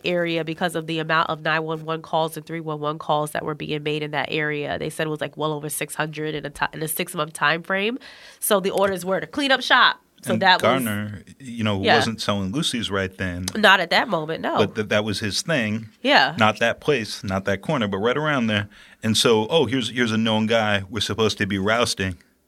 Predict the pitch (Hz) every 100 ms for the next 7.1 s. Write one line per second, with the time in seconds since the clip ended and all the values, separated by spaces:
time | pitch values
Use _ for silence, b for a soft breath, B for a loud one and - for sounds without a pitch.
0 | b b b 185 151 135 127 131 107 101
1 | 101 95 95 101 - 101 90 - 135 95
2 | 87 - - - 170 151 120 101 107 104
3 | - 104 104 - - 107 104 - 110 104
4 | 101 90 107 113 95 - 98 - 104 98
5 | 90 95 107 85 80 - 98 101 107 110
6 | 110 101 92 123 160 110 85 - 92 80